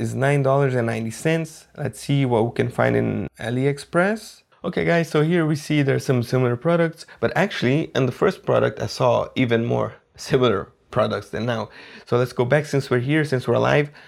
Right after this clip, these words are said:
Let's go. Uh, we're going here in the first product again. Let's just, uh, look here for similar product. The Goa snapback sombrero, the ombre.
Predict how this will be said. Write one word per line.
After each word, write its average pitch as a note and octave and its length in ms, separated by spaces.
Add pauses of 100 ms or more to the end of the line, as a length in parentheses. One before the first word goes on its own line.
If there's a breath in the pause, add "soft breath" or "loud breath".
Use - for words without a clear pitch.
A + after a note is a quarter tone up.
(140 loud breath)
Let's - 180
go. D#3+ 480
Uh, B2 400
we're - 220
going B2 180
here C3 160
in B2 60
the A#2+ 80
first C#3 200
product D3 320
again. D#3+ 380 (640 loud breath)
Let's - 140
just, - 340 (320)
uh, A#2 240
look D3 280
here D3+ 320
for B2+ 380
similar C3+ 340
product. C#3 460 (420 soft breath)
The A2+ 60
Goa C3+ 460
snapback B2+ 880
sombrero, C3+ 560
the B2 120
ombre. C3+ 520